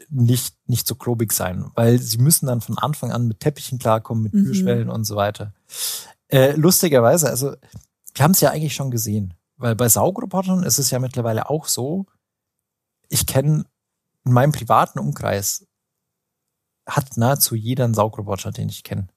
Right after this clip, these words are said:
Speaker 2: Mhm.
Speaker 1: Also vor allem die jüngeren Generationen. Also wenn wir jetzt, wenn ich jetzt zum Beispiel meine Mom nehme, die ist da eher skeptisch und die ist noch nicht so begeistert davon. Ähm, sobald ich aber,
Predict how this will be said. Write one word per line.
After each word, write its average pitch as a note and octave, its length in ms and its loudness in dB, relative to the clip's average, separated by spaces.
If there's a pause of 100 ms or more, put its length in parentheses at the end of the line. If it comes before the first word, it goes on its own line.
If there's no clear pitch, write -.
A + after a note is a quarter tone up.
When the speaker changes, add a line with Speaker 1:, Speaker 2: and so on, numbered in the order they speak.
(120)
Speaker 2:
Mhm. G3 420 0
Speaker 1:
Also B2+ 280 2
vor B2 200 2
allem D3 200 4
die A#2+ 100 -2
jüngeren C3 360 2
Generationen. A2 720 -4 (140)
Also A2+ 260 -4
wenn B2+ 160 0
wir B2+ 80 0
jetzt, - 420 -4 (1000)
wenn D3 160 2
ich E3 80 6
jetzt D3+ 160 0
zum C3+ 80 -2
Beispiel B2 240 -6
meine B2 560 -4
Mom C3 340 2
nehme, E3 300 -2 (400)
die C#3+ 60 2
ist - 180 2
da B2+ 180 2
eher A#2+ 240 -4
skeptisch - 460 -2
und C3+ 80 -4
die A#2 60 -4
ist A2 120 -4
noch A2+ 80 -4
nicht D#3+ 160 -2
so - 100 -10
begeistert D#3+ 480 -2
davon. D#3 380 -4 (640)
Ähm, A#2 440 2 (140)
sobald A#2+ 360 4
ich - 180 -4
aber, B2 520 0